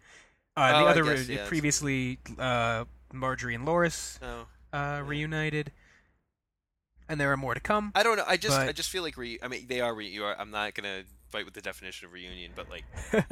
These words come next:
Speaker 2: Sansa and Jon is huge in the scope of this, this, that's the biggest one
Speaker 1: Well,
Speaker 2: by
Speaker 1: yeah.
Speaker 2: far.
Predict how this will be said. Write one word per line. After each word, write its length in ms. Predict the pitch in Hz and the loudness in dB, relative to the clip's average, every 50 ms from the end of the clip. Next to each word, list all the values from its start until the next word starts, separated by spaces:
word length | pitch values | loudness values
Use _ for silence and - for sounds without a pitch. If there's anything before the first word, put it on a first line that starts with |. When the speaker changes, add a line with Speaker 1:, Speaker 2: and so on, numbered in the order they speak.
| 185 - - | -4 -4 -2
Speaker 2:
Sansa 560 | 165 175 - 127 123 127 - - 113 107 - - | -4 0 2 2 2 2 0 -4 -4 -4 -4 -6
and 280 | 101 101 92 90 87 | -6 -6 -8 -16 -12
Jon 360 | - 104 95 92 90 85 85 - | -8 -6 -6 -4 -6 -6 -10 -12
is 160 | 104 95 90 | -16 -16 -14
huge 1300 | - 95 - - - - - - 143 139 143 143 135 127 117 104 95 87 82 73 - - - - - _ _ _ _ _ _ _ _ _ _ _ _ _ _ _ _ _ _ _ _ _ _ _ _ _ _ _ _ | -16 -14 -14 -14 -12 -12 -12 -12 -14 -12 -6 -4 -4 -4 -4 -6 -12 -16 -18 _ -18 -18 -18 -18 -20 _ _ _ _ _ _ _ _ _ _ _ _ _ _ _ _ _ _ _ _ _ _ _ _ _ _ _ _
in 120 | 120 107 104 | -14 -12 -8
the 60 | 110 | -6
scope 320 | - - - 117 104 - 98 | -6 -4 -4 -6 -8 -8 -12
of 120 | 90 85 | -16 -14
this, 380 | 90 87 87 - - - - _ _ | -14 -10 -10 -8 -10 -10 -12 _ _
this, 400 | 101 95 87 - - - - - _ _ _ - | -16 -16 -14 -14 -14 -14 -16 -18 _ _ _ -6
that's 200 | 131 127 - - | -6 -6 -6 -8
the 100 | 120 104 | -12 -12
biggest 460 | 95 90 104 95 87 85 - - - | -8 -6 -6 -6 -6 -8 -10 -12 -14
one 300 | 82 80 82 - _ _ _ _ _ _ _ _ _ _ _ _ _ _ _ | -16 -18 -20 -20 _ _ _ _ _ _ _ _ _ _ _ _ _ _ _
Speaker 1:
Well, 140 | 175 151 127 | 0 2 2
Speaker 2:
by 120 | 107 92 | 2 2
Speaker 1:
yeah. 100 | 92 - 110 | 0 -4 -6
Speaker 2:
far. 280 | - - - - 52 | -12 -14 -14 -16 -16